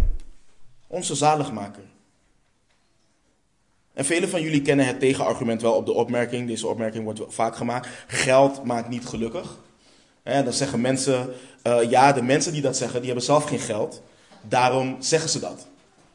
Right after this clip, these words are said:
En dat is ook zo met onze gemoedstand te midden, eh, gemoedstoe-, gemoedstoestand te midden van, eh, moeilijkheden. En ook al heb ik enkele van de volgende versen die we gaan lezen al gelezen in deze serie,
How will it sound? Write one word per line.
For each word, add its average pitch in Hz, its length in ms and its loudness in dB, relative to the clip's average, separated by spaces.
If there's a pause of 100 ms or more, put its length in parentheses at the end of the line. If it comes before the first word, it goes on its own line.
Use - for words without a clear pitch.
(1080)
En 135 100 4
dat 147 120 4
is 127 140 -4
ook 151 300 6
zo 139 400 6
met 131 200 0
onze 127 220 -4
gemoedstand 120 720 -4 (340)
te 123 100 -6
midden, 117 500 0
eh, 113 140 0
gemoedstoe-, 143 500 -2
gemoedstoestand 135 800 -4 (200)
te 127 100 -4
midden 120 260 0
van, 117 400 0
eh, 113 380 2
moeilijkheden. 131 580 -2 (1040)
En 135 140 0
ook 143 200 8
al 156 120 4
heb 139 180 2
ik 143 200 0 (280)
enkele 151 360 2
van 151 140 0
de 135 80 2
volgende 131 360 0
versen 123 320 -6
die 120 100 -6
we 113 80 -4
gaan 113 180 -4
lezen 110 320 -4
al 123 160 0
gelezen 120 480 -6
in 113 80 -6
deze 110 240 -8
serie, 117 480 -6